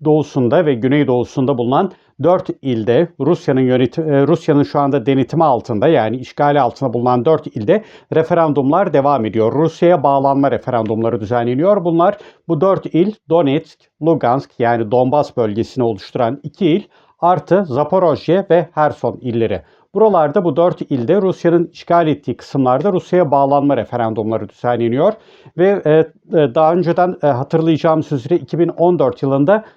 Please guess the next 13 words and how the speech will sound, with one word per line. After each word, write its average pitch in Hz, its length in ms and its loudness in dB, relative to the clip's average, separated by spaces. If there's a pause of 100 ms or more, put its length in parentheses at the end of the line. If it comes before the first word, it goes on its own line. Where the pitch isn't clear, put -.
(140)
Rusya 185 540 0 (200)
Ukrayna'nın 170 540 0
Kırım 160 300 2
Yarımadası'nı 120 560 0
ele 120 220 -2
geçirmişti 185 600 -2
ve 170 140 2
Kırım 185 240 0
Yarımadası'nda 143 600 0
düzenlediği 139 560 0
bir 123 120 2
referanduma 123 760 0
dayanarak 139 540 0